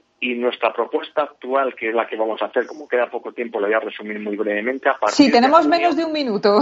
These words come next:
Speaker 2: <laughs> así que por favor se lo
Speaker 1: a
Speaker 2: pido.
Speaker 1: partir de junio, nosotros vamos a otorgar licencias de uso de la plataforma,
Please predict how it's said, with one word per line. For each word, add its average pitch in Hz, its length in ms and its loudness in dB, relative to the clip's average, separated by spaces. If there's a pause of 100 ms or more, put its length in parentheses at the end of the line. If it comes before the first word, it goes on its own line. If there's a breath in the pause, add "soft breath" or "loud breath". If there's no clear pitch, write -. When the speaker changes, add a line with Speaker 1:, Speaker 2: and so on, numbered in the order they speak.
Speaker 2:
<laughs> 349 120 6
así 294 220 -4
que 285 100 -2
por 285 160 -4
favor 277 240 0
se 294 120 -8
lo 226 100 0
Speaker 1:
a 214 40 2
Speaker 2:
pido. 208 100 -2
Speaker 1:
partir 165 400 0
de 147 120 2
junio, 165 640 0
nosotros 123 560 -2 (120)
vamos 139 400 -2
a 147 40 2
otorgar 120 540 0 (100)
licencias 117 720 -2
de 113 80 -2
uso 113 180 -2
de 110 120 2
la 110 120 2
plataforma, 123 680 0